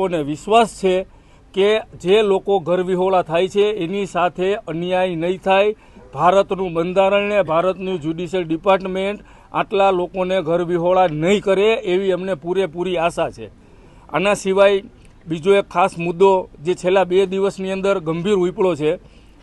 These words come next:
કે એક પક્ષ દ્વારા જન રેલીની આયોજન જે કરવામાં આવ્યું છે એમાં અમે અત્યારે જે હાઈકોર્ટમાં રીટ પિટિશન દાખલ કરવા માટે સ્થાનિક લોકો જે ગયા,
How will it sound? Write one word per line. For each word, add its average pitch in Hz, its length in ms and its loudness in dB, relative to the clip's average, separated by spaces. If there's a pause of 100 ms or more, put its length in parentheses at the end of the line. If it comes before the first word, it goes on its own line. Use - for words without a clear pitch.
(220)
કે 185 140 4 (1160)
એક 220 180 4 (120)
પક્ષ 240 320 4
દ્વારા 185 400 6 (1400)
જન 214 320 2
રેલીની 214 580 2 (1500)
આયોજન 214 440 6
જે 208 120 6
કરવામાં 185 480 4
આવ્યું 185 200 2
છે 165 180 -2 (600)
એમાં 226 380 2
અમે 208 220 0
અત્યારે 208 460 2
જે 202 140 2
હાઈકોર્ટમાં 190 640 -2
રીટ 180 220 -4
પિટિશન 190 420 -6
દાખલ 175 320 0
કરવા 185 340 0
માટે 180 280 -2
સ્થાનિક 185 460 -2
લોકો 208 260 2
જે 180 180 0
ગયા, 160 300 0